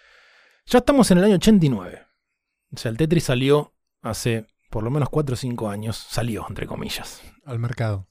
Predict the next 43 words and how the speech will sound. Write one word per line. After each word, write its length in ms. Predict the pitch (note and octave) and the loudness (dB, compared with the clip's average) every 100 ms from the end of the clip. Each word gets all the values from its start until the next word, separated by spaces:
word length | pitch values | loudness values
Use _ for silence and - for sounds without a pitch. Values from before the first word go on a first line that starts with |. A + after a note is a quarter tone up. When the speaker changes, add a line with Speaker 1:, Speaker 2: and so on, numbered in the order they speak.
| _ | _
Speaker 1:
Al 160 | - C#3+ | 0 2
mercado. 420 | C3 B2 - - - - - - G#3+ - A#3+ | 0 -4 -6 0 4 6 6 6 4 2 -4
<laughs> 720 | - C4+ - - - - - | -4 -12 -12 -18 -18 -20 -10
El 180 | - F#3+ | 2 4
Game 220 | C#4+ F#4 | 6 6
Boy 160 | C#4+ F#3+ | 8 10
va 80 | F#3+ | 10
a 40 | |
salir 260 | - F3+ G#3 | 8 8 8
en 100 | D#3 | 6
abril, 460 | C3+ D3 G2 F2+ _ _ _ | 4 2 -2 -10 _ _ _
y 140 | D#3+ | -4
Rogers 340 | F3+ G#3+ G3 D3 | -2 2 2 4
todavía 300 | D3+ E3+ A3 | 4 4 4
no 120 | E3 | 2
tiene 160 | D3 C#3 | 0 0
los 120 | A#2 | 0
derechos 560 | A#2+ A2 B2 - - _ | -2 -2 -4 -4 -10 _
de 120 | - A#2 | -6 -2
Tetris 320 | A#2+ A2+ G2 | -2 -2 -6
para 160 | G#2+ F#2+ | -6 -8
portátiles. 720 | G2 F#2 - - - - _ _ _ _ _ _ _ | -12 -14 -18 -18 -20 -20 _ _ _ _ _ _ _
Y 140 | C3 | -6
Stein 380 | A#2+ - C3+ C3 | -4 -2 -2 -2
no 80 | A2 | -6
le 100 | G2+ | -10
da 140 | - | -14
bola. 400 | - - - - _ _ _ _ _ _ _ _ _ _ _ _ - | -18 -20 -20 -20 _ _ _ _ _ _ _ _ _ _ _ _ -4
Así 240 | D3+ G#3+ | -2 0
que 100 | E3+ | 2
en 80 | F3+ | 2
febrero 420 | B3 D4 F4 C#4+ | 4 4 6 6
del 80 | G#3 | 6
ochenta 300 | F#3 G3 F#3+ | 6 2 4
y 40 | |
nueve, 360 | A3+ G#3+ G3+ G3 | 4 6 4 2
Rogers 320 | F#3+ G#3+ G#3 | 2 2 4
dice, 260 | F3+ D#3+ F#3 | 4 4 2
"Yo 220 | - E3 | 2 2
me 140 | E3+ C#3+ | 2 2
voy 240 | A2 A2 | -2 -6
a 40 | |
Moscú. 420 | G2+ F2+ - - | -8 -14 -16 -16